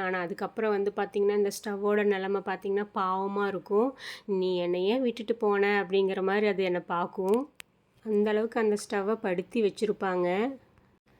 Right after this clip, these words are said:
இதனாலேயே கிச்சன் பக்கத்துலேயும் ஸ்டவ் பக்கத்துலேயும் யாரையும் விடுறதில்ல. ஏதோ ரொம்ப முடியல அப்படிங்கும்போது, "சரி என்ன பண்ணுறது, நம்மளால முடியலையே" அப்படின்னு சொல்லி தான் விடுவேன்.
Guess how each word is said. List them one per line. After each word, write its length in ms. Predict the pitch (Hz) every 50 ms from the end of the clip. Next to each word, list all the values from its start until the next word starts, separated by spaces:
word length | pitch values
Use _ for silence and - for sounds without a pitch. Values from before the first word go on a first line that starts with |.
| _ -
இதனாலேயே 520 | - 233 208 240 226 226 226 220 220 226 247
கிச்சன் 380 | 240 247 214 - - 233 220
பக்கத்துலேயும் 480 | 214 226 214 - 214 - 214 220 233 226
ஸ்டவ் 200 | - - 208 208 208
பக்கத்துலேயும் 520 | 208 220 214 - 202 202 214 208 220 233 226
யாரையும் 380 | 202 190 190 196 208 208 208
விடுறதில்ல. 500 | 202 180 185 190 196 170 196 190 185 190 196 214 208
ஏதோ 200 | 190 170 185 202 226
ரொம்ப 280 | 254 226 208 196 202 226 220
முடியல 380 | 214 208 190 208 208 202 208 208 214 214
அப்படிங்கும்போது, 680 | 208 185 180 190 196 202 202 196 196 196 202 202 196 226
"சரி 300 | 220 - 226 196 196 190
என்ன 200 | 185 185 190 208
பண்ணுறது, 400 | 208 220 202 202 190 202 202 202
நம்மளால 380 | 202 196 190 190 190 190 202 214
முடியலையே" 480 | 208 202 196 190 202 196 196 196 202 202
அப்படின்னு 320 | 208 185 185 202 202 202
சொல்லி 220 | 202 214 196 190 185
தான் 200 | 180 202 202 196
விடுவேன். 400 | 185 180 185 180 185 196 214